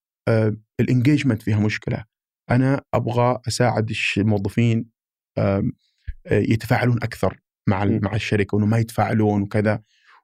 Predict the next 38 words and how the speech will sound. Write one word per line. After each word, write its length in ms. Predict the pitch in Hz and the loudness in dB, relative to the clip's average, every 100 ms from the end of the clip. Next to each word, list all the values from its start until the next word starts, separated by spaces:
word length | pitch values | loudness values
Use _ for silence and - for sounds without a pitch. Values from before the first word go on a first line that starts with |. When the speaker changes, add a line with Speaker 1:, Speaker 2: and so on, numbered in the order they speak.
| - | 0
Speaker 1:
ومن 100 | 131 | 2
هنا 160 | 180 | 4
جاء 160 | 147 156 | 2 2
اسم 200 | 135 131 | 2 2
جسر. 380 | 127 113 95 - _ _ _ _ _ - | 0 0 -4 -6 _ _ _ _ _ -4
فكنا 260 | 117 143 135 | 2 2 2
نقول 260 | 135 147 | 2 2
جسر 380 | 123 151 - 135 | 2 0 0 0
is 40 | 120 | 2
a 120 | 110 120 | 2 2
bridge. 400 | 139 120 - - _ _ _ _ - | 0 -2 -8 -10 _ _ _ _ -2
آه، 280 | 104 104 - _ 110 | 0 0 -4 _ 0
جربت 420 | 135 202 - 147 | 2 2 0 0
هذه 240 | 151 147 | 0 2
مع 160 | 123 113 | 0 0
شريحة 380 | 120 131 123 107 | 0 0 0 0
لما 140 | 107 | 0
نزلت 300 | 107 123 123 _ - | 2 0 -2 _ -2
عن 140 | 107 | 0
الخمسة 440 | 104 - 113 110 107 | 0 0 0 0 -2
ستة 280 | 104 - | -4 -2
عملاء 300 | 98 104 104 104 | 0 0 0 0
هؤلاء 220 | 107 107 | 0 0
إلى 100 | 107 | -2
شريحة 360 | 110 107 - | -2 -4 -4
أكبر. 260 | 120 - - | -8 -4 -2
Speaker 2:
ما 140 | 139 143 | 0 2
أنت 100 | 120 | 2
ما 100 | 147 | 2
بديت 200 | 139 143 | 2 2
فيه 140 | 135 | 2
باسم 280 | 123 120 113 | 2 2 0
جسر؟ 280 | 110 135 - - - | 0 -2 -4 -4 0
Speaker 1:
لا، 200 | 143 127 | 2 2
بدأت 360 | 123 147 147 | 2 2 0
فيه 220 | - 156 - | -2 -2 0
كان 420 | 143 139 139 - | 0 2 0 -2
س-، 160 | - | -8